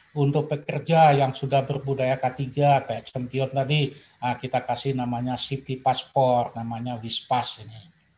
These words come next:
Ada paspornya, paspor K tiga yang bisa di, eh, dapat secara online gitu.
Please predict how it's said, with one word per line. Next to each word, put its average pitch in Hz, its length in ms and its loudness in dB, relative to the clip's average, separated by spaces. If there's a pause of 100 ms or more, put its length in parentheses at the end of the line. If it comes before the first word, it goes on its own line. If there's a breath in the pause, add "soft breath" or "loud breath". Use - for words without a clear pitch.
(140)
Ada 120 240 -6
paspornya, 120 800 -4
paspor - 440 -8
K 117 120 -4
tiga 127 560 0 (200)
yang 117 160 -6
bisa 135 480 2
di, 120 200 -6 (400)
eh, 117 320 -2
dapat 123 320 0
secara 117 280 -8
online 120 600 0
gitu. - 120 -20